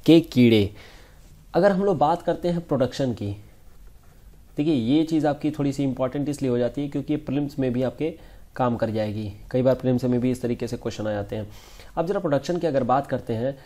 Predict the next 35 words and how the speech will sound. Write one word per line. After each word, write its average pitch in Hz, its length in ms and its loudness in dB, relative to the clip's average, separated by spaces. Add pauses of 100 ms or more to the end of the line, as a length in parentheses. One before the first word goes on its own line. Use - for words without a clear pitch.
(220)
तो 185 60 2
आपका 165 360 2
सेरीकल्चर, 151 760 2
रेशम 143 320 0
जो 151 140 0
है, 143 100 -2
सबसे 185 600 -2
ज़्यादा 131 540 0 (180)
चाइना 147 520 -2 (240)
और 120 140 -2
जापान, 101 480 -4 (840)
यहाँ 139 260 2
पे 160 100 0
सबसे 147 380 -2
ज़्यादा 113 280 0
होता 101 280 -4
है। 101 140 -8 (380)
इंडिया 165 360 4
में 196 220 0 (480)
तीसरे 120 300 2
नंबर 131 260 2
पे 139 320 -4
इन 131 140 -4
सब 127 180 -4
के 135 120 -2
बाद। 107 320 0 (460)
अब 156 220 0
इंडिया 170 360 4
में 180 140 4
सबसे 170 360 -2
ज़्यादा 156 220 4
होता 143 280 2
है 156 120 0
कर्नाटक 110 720 -2
में, 92 180 -6